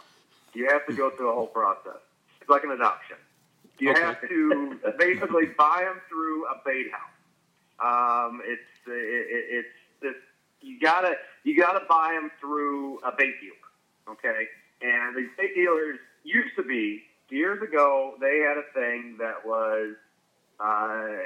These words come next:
Speaker 1: they, they threw 'em away 'cause nobody used them. They, they'd catch 'em in these lakes, um, that they would, they, they would get their other bait in, and nobody used these things. So they just throw 'em out, and, and then finally some of the musky guys, you know, I was buying these things for a buck a piece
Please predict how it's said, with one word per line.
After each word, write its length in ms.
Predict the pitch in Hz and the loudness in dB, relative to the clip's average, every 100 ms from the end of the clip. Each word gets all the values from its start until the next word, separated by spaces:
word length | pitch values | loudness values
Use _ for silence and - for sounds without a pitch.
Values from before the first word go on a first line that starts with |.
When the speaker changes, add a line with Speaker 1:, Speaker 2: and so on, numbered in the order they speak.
| - - - - - - | -10 -12 -18 -20 -20 -4
Speaker 1:
they, 180 | - 147 151 | 4 4 6
they 120 | - | 4
threw 200 | 180 180 | 6 4
'em 80 | 143 | 4
away 260 | 147 247 - 135 | 2 0 -2 -8
'cause 120 | 113 | -4
nobody 320 | 147 147 135 | 0 2 0
used 320 | 123 185 196 | 0 -4 -6
them. 100 | 110 110 | -8 -4
They, 120 | 107 | -4
they'd 260 | 123 117 160 | -2 0 0
catch 140 | 156 139 | 0 -2
'em 60 | |
in 80 | 135 | -10
these 140 | 113 113 | -8 0
lakes, 320 | 135 143 143 - _ _ _ _ - | 2 2 0 -16 _ _ _ _ -12
um, 340 | 110 110 104 104 | -10 -10 -10 -10
that 140 | 113 | -6
they 120 | 123 117 | -4 -4
would, 180 | 113 101 - | -4 -10 -4
they, 120 | 110 107 98 | -2 -2 -4
they 80 | 117 | -4
would 160 | 107 113 | -2 -2
get 200 | 123 - | -2 2
their 120 | 117 | 4
other 180 | 143 160 | 4 2
bait 280 | 110 101 95 | 2 0 0
in, 300 | 92 95 120 _ _ - | -2 -4 -12 _ _ -4
and 520 | 135 131 131 127 127 | 2 4 4 0 -2
nobody 300 | 135 151 151 139 | 0 2 2 0
used 260 | 202 240 | -2 -4
these 160 | 117 - | -6 -6
things. 200 | 101 - - - | -10 -10 -8 0
So 100 | 120 | 2
they 160 | 123 117 | 4 2
just 220 | 123 120 | -2 0
throw 160 | 123 123 | 4 4
'em 100 | 120 | 4
out, 240 | 113 143 | 2 2
and, 180 | 110 104 110 | -4 -14 -10
and 160 | 107 107 | -10 -10
then 160 | 104 151 | -4 4
finally 460 | 156 185 147 123 117 | 4 2 -4 -8 -8
some 100 | 147 | -8
of 40 | 123 | -2
the 40 | |
musky 340 | 123 139 - 117 | 2 2 0 -2
guys, 260 | 113 110 101 | 0 0 -2
you 60 | 117 | 2
know, 60 | |
I 120 | 160 | 4
was 120 | 262 - | 4 2
buying 300 | 156 147 143 | 2 2 -4
these 160 | 135 - | -8 -8
things 200 | 131 127 - | -8 -8 -6
for 100 | 110 | -6
a 40 | 98 | 0
buck 180 | 139 143 | 0 0
a 140 | - - | -4 -10
piece 180 | 135 | -10